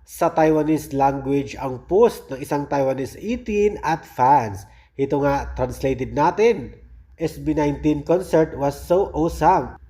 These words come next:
It's no exaggeration to say that there are a hundred times more realistic than photos and videos, especially Pablo, who himself is super cocked. Exact-, exactly,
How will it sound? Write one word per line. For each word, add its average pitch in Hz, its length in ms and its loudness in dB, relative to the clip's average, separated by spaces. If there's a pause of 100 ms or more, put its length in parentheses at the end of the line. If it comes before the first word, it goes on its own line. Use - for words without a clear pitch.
(140)
It's 160 240 0
no 170 400 4
exaggeration 156 920 0
to 233 80 -10
say 175 380 2
that 156 240 2
there 147 160 -2
are 151 240 2
a 127 80 0
hundred 170 480 -2
times 151 480 4
more 143 320 0
realistic 147 640 -4 (240)
than 135 320 -2
photos 180 400 2
and 127 320 -8
videos, 135 480 -2
especially 208 480 0
Pablo, 113 640 0 (320)
who 160 160 0
himself 156 640 2
is 127 80 -12
super 156 480 0
cocked. 165 400 -2 (480)
Exact-, 160 560 -4
exactly, 160 720 -2